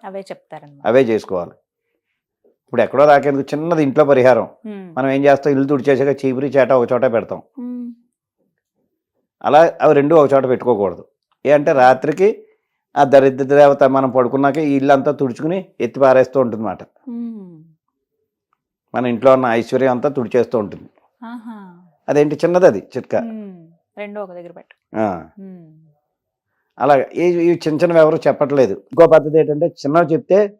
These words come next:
Speaker 2: వింటలేదు.
Speaker 1: మ్మ్. పాటించరా, "ఆ, ఏముందిలే వీటికి కూడానా" అని అంటారు.
Speaker 2: అది.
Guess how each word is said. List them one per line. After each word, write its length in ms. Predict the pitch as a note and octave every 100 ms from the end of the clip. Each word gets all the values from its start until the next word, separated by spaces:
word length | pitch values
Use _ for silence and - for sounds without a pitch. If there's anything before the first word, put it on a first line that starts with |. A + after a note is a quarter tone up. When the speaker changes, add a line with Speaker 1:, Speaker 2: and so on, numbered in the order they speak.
| B2+
Speaker 2:
వింటలేదు. 760 | C3 B2 A#2 - _ _ - G#3 D3+ D3+ _ -
Speaker 1:
మ్మ్. 320 | G3+ G3 E3+ E3+ _ -
పాటించరా, 340 | G3 F#3+ F#3
"ఆ, 80 | F#3
ఏముందిలే 460 | G3 F#3+ G3 G3 F3+
వీటికి 300 | F#3+ G3+ G#3+
కూడానా" 360 | G#3 F#3+ F3+
అని 260 | E3+ D#3+ D#3
అంటారు. 280 | D3+ - A2+
Speaker 2:
అది. 200 | G2